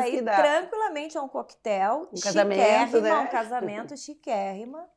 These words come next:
Speaker 2: É verdade.
Speaker 1: Tá muito lindo mesmo, tá? Deslumbrante.
Speaker 2: Ai, obrigada.
Speaker 1: E é, são esses estilos que nós encontramos lá, né?
Speaker 2: Isso, eu gosto de, de tudo muito diferente. Eu pesquiso bastante pra trazer o diferencial pra minhas clientes,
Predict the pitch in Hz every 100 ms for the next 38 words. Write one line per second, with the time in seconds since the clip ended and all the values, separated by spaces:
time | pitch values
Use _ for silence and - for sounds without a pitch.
0 | _ 156 165 180 208 254 247 247 240 240
1 | 285 294 349 302 247 269 285 196 190 185
2 | 185 190 214 214 214 277 381 277 180 180
3 | - 180 185 - 427 - 359 - 262 269
4 | - - 294 311 311 254 254 - 311 320
5 | 320 311 285 269 277 285 285 285 262 269
6 | 269 254 240 214 - _ _ - 269 254
7 | 233 226 - 233 240 233 254 - 226 208
8 | 220 220 214 208 214 254 247 247 247 285
9 | 277 247 196 - 190 170 165 - - _
10 | - 185 196 196 226 202 185 202 254 -
11 | 220 220 226 208 196 185 190 196 180 208
12 | 220 220 202 185 196 196 196 214 160 151
13 | -